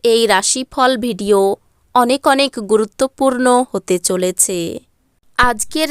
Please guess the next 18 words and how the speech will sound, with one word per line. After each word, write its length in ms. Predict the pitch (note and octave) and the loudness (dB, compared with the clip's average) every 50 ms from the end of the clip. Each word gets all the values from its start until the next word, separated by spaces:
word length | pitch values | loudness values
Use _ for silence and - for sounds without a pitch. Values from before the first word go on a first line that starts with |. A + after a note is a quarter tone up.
| C#4 | -4
দিনে 260 | A3+ B3 A#3+ B3 B3+ B3+ B3 G#3+ | -4 -4 -4 -2 -2 0 2 2
আপনাদের 600 | G3 G3 - - B3 B3+ B3+ A3 G3 F#3+ F#3+ F#3 G3 G3 - _ - - A#3 | 2 0 -2 -2 -2 0 0 2 2 2 2 0 -2 -6 -10 _ -4 0 2
আর্থিক 420 | A#3+ A#3+ B3+ - - - D#4 - _ _ - | 2 2 2 0 -6 -8 -8 -8 _ _ 0
পরিস্থিতি 680 | C4 A#3 A3+ B3+ C#4 - - - - D4+ C4 - C#4+ C#4 | 0 2 2 2 0 -2 -4 -4 -6 -6 -4 -4 -4 -4
কেমন 400 | B3+ - C#4+ G#3 G3 G3 G3+ G3+ G3+ G#3 | 0 2 2 2 2 0 -4 -4 -4 -2
যাবে? 440 | F#3 A3+ G#3+ F#3+ F#3 F3+ F#3+ F#3+ F3+ F#3 - G#3 _ _ _ _ _ _ _ _ | 0 2 2 2 2 0 0 -2 -2 -4 -6 -8 _ _ _ _ _ _ _ _
পারিবারিক 580 | - C4+ C4 B3+ D4 C#4+ C4+ C#4+ C#4+ D4 D4 - - A#3+ | 2 2 2 2 2 2 2 2 2 0 -4 -6 -6 -4
জীবনে 540 | F#3+ - A3+ G#3+ G3+ A3 A#3 A#3 A3 F#3+ F#3 F3+ F3+ - _ - | -4 -4 -2 0 2 2 2 2 0 0 0 0 -2 -4 _ -2
কেমন 320 | - A#3+ A3 A3 A#3+ B3+ C4+ C4 - | 0 2 2 2 0 -2 -4 -6 -6
প্রকারের 560 | - G#3+ G#3 G3 - A3+ G#3+ G#3 G#3 G3+ G3+ B3+ A#3 - _ _ _ _ - | -4 -4 -4 -2 0 0 0 2 0 0 -2 -2 -6 -10 _ _ _ _ -10
সুখ 300 | - - - D#4+ D#4 - - - | -8 -4 -4 -4 -4 -4 -8 -4
সমৃদ্ধি 800 | - C#4+ A#3 A3 A3 A3 A#3 C4+ B3 A3 G#3+ G#3 - C4 C#4+ C4+ B3 | -2 0 0 0 0 0 0 0 0 -2 -8 -10 -6 -4 -4 -2 0
বজায় 460 | G#3 A3 G#3 G3 F#3+ G3+ F#3+ F#3 F3+ - | 2 2 2 2 2 2 0 0 0 -2
থাকবে? 500 | - G#3+ F#3 F3+ F#3 F3+ F3 F#3+ F3+ F3 - - - - _ _ _ _ _ _ _ _ _ - | 0 0 0 0 0 0 0 0 0 0 -2 -4 -8 -12 _ _ _ _ _ _ _ _ _ 0
ব্যবসাতে 640 | A#3 C4+ C4 B3+ D4 E4 D#4+ - E4 D#4+ - D#4+ D#4 - - | 0 2 2 2 0 -2 -2 -2 -2 -2 -2 -2 -2 -2 0
কেমন 340 | - B3 G#3+ G#3 A3 A#3 B3+ B3+ B3+ - | 0 0 0 0 -2 -4 -8 -8 -6 -4
প্রকারের 540 | - A3 G#3 - - G#3+ G3+ G3+ G3+ G3+ A3 B3 - _ _ _ _ _ - | -2 -2 -2 0 0 0 2 2 0 0 -2 -4 -10 _ _ _ _ _ -10
লাভ 340 | A#3 A3+ A3 G3+ F#3 F#3 | -4 -2 0 2 2 2